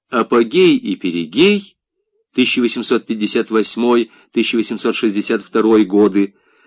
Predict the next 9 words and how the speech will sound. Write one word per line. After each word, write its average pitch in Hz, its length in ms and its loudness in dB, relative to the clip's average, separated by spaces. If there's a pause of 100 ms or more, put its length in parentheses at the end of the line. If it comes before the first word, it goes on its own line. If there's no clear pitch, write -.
«За 120 240 0
кулисами» 107 1000 -4 (260)
тысяча 160 260 0
восемьсот 104 420 -4
шестьдесят 92 500 -8
третий, 160 540 0 (300)
шестьдесят 101 560 -4
четвёртый 92 720 -4
годы. 82 400 -6